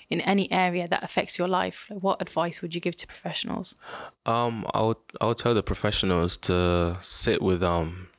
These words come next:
Speaker 2: young people, to previous, um,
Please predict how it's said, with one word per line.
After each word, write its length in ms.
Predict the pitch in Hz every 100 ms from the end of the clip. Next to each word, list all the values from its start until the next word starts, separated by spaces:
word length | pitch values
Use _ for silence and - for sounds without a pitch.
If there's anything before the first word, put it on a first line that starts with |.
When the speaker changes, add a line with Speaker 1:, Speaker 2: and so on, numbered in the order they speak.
| - -
Speaker 2:
young 200 | 87 87
people, 340 | - 85 87
to 100 | -
previous, 720 | - 117 113 98 90 - - - - - - - -
um, 680 | 87 87 87 87 90 92